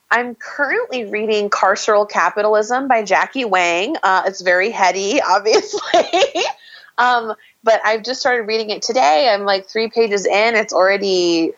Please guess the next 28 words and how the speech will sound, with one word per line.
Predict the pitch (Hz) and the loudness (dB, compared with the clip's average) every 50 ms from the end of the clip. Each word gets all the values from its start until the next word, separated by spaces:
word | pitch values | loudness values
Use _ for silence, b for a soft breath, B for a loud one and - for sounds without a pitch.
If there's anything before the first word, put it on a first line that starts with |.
| _ - | _ -4
impacting | 202 208 208 214 185 214 220 - 226 214 220 | -4 0 0 0 0 0 -2 -4 -6 -4 -4
me. | 220 220 220 220 220 220 208 | -2 -2 -2 -2 -2 -2 -2
Um, | - - 190 185 180 180 175 175 170 165 165 160 160 156 - - | 0 0 2 2 2 2 0 -4 -8 -12 -12 -12 -12 -12 -4 -2
I | 196 202 | 0 0
love, | 196 190 190 180 175 180 180 180 180 180 185 185 _ _ _ _ | 2 2 2 4 4 4 4 2 2 0 -4 -10 _ _ _ _
uh, | - 180 175 175 170 165 165 170 180 - - - _ _ _ _ _ _ _ _ _ _ - | -2 -2 0 0 -2 -2 -4 -4 -6 -6 -8 -10 _ _ _ _ _ _ _ _ _ _ 0
I | 202 | 2
love | 208 208 190 190 190 | 2 4 2 2 0
her | - - 233 233 | -2 -2 -2 0
writing, | 214 196 190 196 208 208 208 208 214 214 220 214 - - | 0 0 0 0 0 -2 -4 -4 -4 -4 -6 -8 -6 -4
and, | - 185 185 185 180 175 175 175 185 - - - | -2 0 0 0 0 -2 -4 -6 -10 -8 -4 -2
um, | 185 180 170 165 175 165 | -2 0 -2 -2 -2 0
I | 170 185 | 0 2
love, | 185 185 180 180 180 175 - _ _ - | 4 4 4 2 0 -2 -10 _ _ -10
you | - 185 | -6 -2
know, | 175 170 165 - _ _ _ _ _ _ _ | -2 -2 -2 -4 _ _ _ _ _ _ _
discussions | - 185 190 190 - 190 185 185 - 190 185 185 175 | -2 -2 -2 0 0 0 0 0 0 -2 -2 -2 0
of, | 165 160 160 - | 0 -2 0 0
like, | 175 170 175 175 - B B B B B B B | 2 2 2 0 -4 B B B B B B B
capitalism | - - 196 - - - 180 170 165 165 175 180 165 160 160 160 | -6 -2 -2 0 0 2 2 2 2 2 2 0 -2 -2 -2 -2
and, | 160 156 160 156 156 - | -4 -6 -6 -8 -4 -4
and | 165 165 170 | -2 -2 -2
the | 175 | -2
prison | 165 - 185 165 190 170 | -2 0 0 0 0 0
industrial | 156 170 160 156 - - 160 160 | 0 2 0 0 0 -2 -2 -2
complex, | - - 147 147 - - 160 151 - - | -2 -4 -6 -4 -2 -2 -2 -2 -2 -6
et | - - | -4 -2
cetera. | - 165 165 165 160 156 | 0 2 2 2 2 0